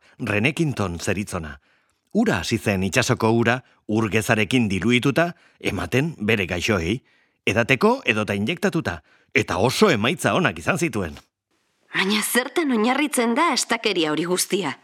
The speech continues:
Speaker 1: Astakeria handia ez da izango, ni hemen nagota, osasuntxu.
Speaker 2: Baina zertan oinarritzen duzu teoria hori?
Speaker 1: Ba, begira, itsasoko ura eta odolplasma oso antzekoak dira. Itsasoko ura hau da,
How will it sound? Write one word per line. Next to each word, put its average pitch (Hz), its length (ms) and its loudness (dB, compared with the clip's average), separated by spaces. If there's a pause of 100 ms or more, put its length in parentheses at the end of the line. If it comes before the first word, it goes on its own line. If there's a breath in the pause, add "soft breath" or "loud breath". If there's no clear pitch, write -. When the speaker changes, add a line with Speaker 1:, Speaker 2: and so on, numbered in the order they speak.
Speaker 1:
Astakeria 135 640 4
handia 127 320 2
ez 135 120 -2
da 151 120 6
izango, 120 480 0
ni 131 200 2
hemen 139 280 2
nagota, 135 560 0
osasuntxu. 120 800 0 (880)
Speaker 2:
Baina 208 260 0
zertan 202 460 0
oinarritzen 202 640 2
duzu 277 240 2
teoria 190 500 2
hori? 247 160 2 (800)
Speaker 1:
Ba, 104 200 2
begira, 110 420 0 (500)
itsasoko 160 560 2
ura 113 260 0
eta 87 220 -4
odolplasma 131 720 2
oso 139 260 2
antzekoak 101 520 -2
dira. 113 260 2 (500 soft breath)
Itsasoko 165 580 2
ura 202 280 2
hau 113 100 0
da, 92 220 -2